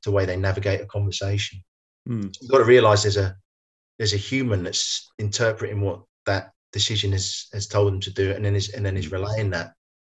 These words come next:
Speaker 2: Mm.
Speaker 1: And if they're not gonna, if they're not buying into that process, or it feels completely removed
Speaker 2: Mm.
Speaker 1: or completely unnatural, then it, it's just not gonna work.
Speaker 2: Mm.
Speaker 1: Um, and the same can be said for,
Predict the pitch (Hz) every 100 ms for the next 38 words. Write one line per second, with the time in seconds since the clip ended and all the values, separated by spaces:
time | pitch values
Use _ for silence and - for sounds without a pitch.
0 | _ 92 78 76 _ _ 110 104 131 143
1 | 135 104 - 104 104 - _ _ - 107
2 | 131 139 120 107 107 107 107 107 104 -
3 | - 101 101 101 95 90 - 104 98 95
4 | - 104 107 95 98 98 101 95 95 -
5 | - _ _ - 80 78 104 - - 101
6 | 120 107 101 95 107 107 - 92 101 104
7 | - 123 123 131 - 113 - 101 92 104
8 | 85 - - _ - 107 104 101 98 _
9 | _ - - - _ 120 117 - 135 135
10 | 127 107 104 104 104 - 107 101 98 92